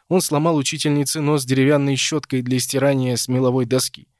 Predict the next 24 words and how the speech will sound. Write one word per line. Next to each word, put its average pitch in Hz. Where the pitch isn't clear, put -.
Кстати, -
сын 185
моего 175
друга, 175
которому 120
тогда 131
было 120
семь, 104
как-то 180
раз 175
услышал, 165
как 147
я 170
рассказываю 131
об 120
этом 123
деле 123
за 120
барбекю, 135
и 214
спросил, 196
что 190
такое 170
мел. 120